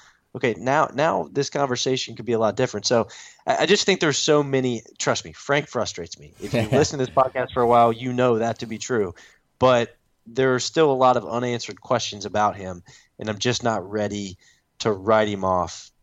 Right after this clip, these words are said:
Speaker 1: just yet. But I completely understand your reasoning, Richie, for having him where you do on that ranking list.
Speaker 2: Yeah. Well, to go along with the, the Frank and, and, and Zeller, uh, debate here,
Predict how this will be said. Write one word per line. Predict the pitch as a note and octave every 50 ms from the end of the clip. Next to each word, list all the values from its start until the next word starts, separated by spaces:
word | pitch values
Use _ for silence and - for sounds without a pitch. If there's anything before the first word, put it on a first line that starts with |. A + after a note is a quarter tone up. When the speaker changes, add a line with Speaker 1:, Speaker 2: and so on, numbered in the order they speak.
| _
Speaker 1:
just | - - C3 A#2+ - - -
yet. | G#2 F#2 - - -
But | - C#3+ C3+
I | C3
completely | - - C#3 B2+ - G3 G#3+ F#3 D#3+
understand | D3 C3+ C3 A#2+ - - - A#2+ A#2+ A#2 A2+ G#2+ G#2
your | G#2 A#2 A2+
reasoning, | G#2+ A2+ A2 A2 G#2 F#2+ F#2+ F#2 F2+
Richie, | F2+ F#2+ F#2 - - F2+
for | - - F#2
having | F#2+ G#2 G2 F#2 F2 F2+
him | F#2+ F2
where | F2+ F#2
you | F2+ E2+ E2+
do | E2 F#2+ F#2+ F2 E2+
on | E2+ E2+
that | E2+ D#2+ D2
ranking | E2 E2+ E2+ - - C2+ C#2
list. | C2+ C#2 D2 - - - - -
Speaker 2:
Yeah. | F#2 E2+ D#2 D2 C#2 _ _ -
Well, | A#2+ A#2+ A#2+ A#2 - - - _
to | - C3+
go | A#2 D3+ D#3
along | C#3 C3+ C3+ C3+ B2+ A#2+
with | A2 A#2 G#2+ - -
the, | G#2+ G#2 G2+ - -
the | G#2+ G2
Frank | - - A2+ A#2 A2+ A2+ A2 -
and, | G#2+ G2 F#2 F2+ F2 -
and, | F#2+ F#2+ F#2 F2 - _ _ _ _ _ _ _ _ _ _ _
and | - F#2 F#2 F2+
Zeller, | E2+ F2 G#2 G#2 G2+ G2+ F#2+ F#2 F2 - - _ _ _ -
uh, | F2 F2 F2 F2
debate | D#2+ F#2 F2 E2 G2+ G2+ G2+ F#2+
here, | F2+ F#2 F#2 F2 F2+ F2